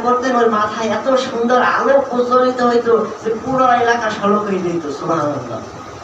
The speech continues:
আপনার এই এনার্জি বাল্বের কি পাওয়ার হয়, ওই লাইটে এত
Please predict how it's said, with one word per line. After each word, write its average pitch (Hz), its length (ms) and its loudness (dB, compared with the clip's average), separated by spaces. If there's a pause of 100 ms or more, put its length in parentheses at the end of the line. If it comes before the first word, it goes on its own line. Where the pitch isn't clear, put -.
(260)
আপনার 226 260 -2
এই 240 220 4
এনার্জি 240 380 2
বাল্বের 240 420 2
কি - 240 -8
পাওয়ার 202 360 4
হয়, 170 180 2 (440)
ওই 240 180 4
লাইটে 247 300 2
এত 233 240 2